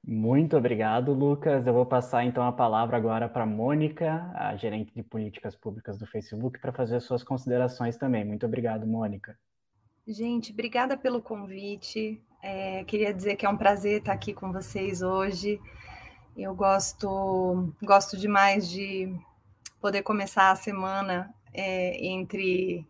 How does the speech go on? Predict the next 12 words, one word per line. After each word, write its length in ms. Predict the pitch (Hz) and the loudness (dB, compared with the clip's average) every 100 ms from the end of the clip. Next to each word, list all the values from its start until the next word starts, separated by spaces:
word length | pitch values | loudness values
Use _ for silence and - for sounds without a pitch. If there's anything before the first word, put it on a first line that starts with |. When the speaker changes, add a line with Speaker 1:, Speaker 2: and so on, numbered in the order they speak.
| _ | _
Speaker 2:
entre 300 | 190 196 202 | -6 -6 2
amigos, 600 | 185 185 202 220 214 202 | 2 2 2 2 2 -2
entre 440 | 190 190 185 185 180 | -4 -4 -2 2 2
especialistas, 1120 | 180 - 190 190 185 202 214 214 - 196 190 | 0 -6 -4 -4 -2 0 0 0 -4 -6 -4
entre 300 | 190 185 185 | -6 -6 -2
colegas 680 | 190 180 190 190 180 - - _ | 4 6 6 6 2 -2 -12 _
acadêmicos. 1120 | - - 175 190 202 208 196 - 196 175 - - - - - _ | -4 -2 -4 -2 -4 -4 -6 -8 -8 -8 -12 -18 -18 -18 -20 _
E 100 | 190 | -4
eu 100 | 196 | -2
devo 240 | 190 190 190 | 0 0 0
dizer 360 | 180 185 190 | 0 4 4
que 680 | 185 - 196 190 185 180 180 | 2 -6 -2 2 4 4 2